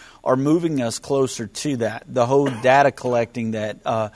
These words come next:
Vince is talking about and what they can do with that, how they can weaponize that and use it against people, that's something that seems to correlate with Revelation chapter thirteen. And so we know from the Bible that there's gonna be a second beast,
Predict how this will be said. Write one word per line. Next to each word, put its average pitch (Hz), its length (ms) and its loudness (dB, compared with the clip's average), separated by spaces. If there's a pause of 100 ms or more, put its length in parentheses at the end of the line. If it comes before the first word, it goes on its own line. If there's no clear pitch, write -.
(280)
Vince 127 280 -2
is 107 100 -12
talking 117 320 -2
about 107 340 -6
and 117 220 -6
what 139 200 -4
they 131 100 -4
can 110 240 -8
do 143 300 -6
with 135 200 -8
that, 107 260 -12
how 135 200 -2
they 135 120 -4
can 110 300 -8
weaponize 113 640 -6
that 113 260 -6
and 110 200 -6
use 170 300 -8
it 131 80 -10
against 110 320 -14
people, 110 400 -10 (380)
that's 170 180 2
something 208 400 -4
that 135 160 -8
seems 156 400 -6
to 127 140 -10
correlate 127 500 -4
with 120 400 -4
Revelation 117 720 -4 (320)
chapter 120 340 -4
thirteen. 113 680 -8 (360)
And 120 160 -6
so 131 260 2
we 127 180 0
know 139 280 6
from 135 220 -4
the 127 140 0
Bible 127 360 2
that 117 180 -4
there's 110 200 -6
gonna 127 160 -2
be 120 220 -2
a 110 60 -2
second 98 460 -6
beast, 107 440 -10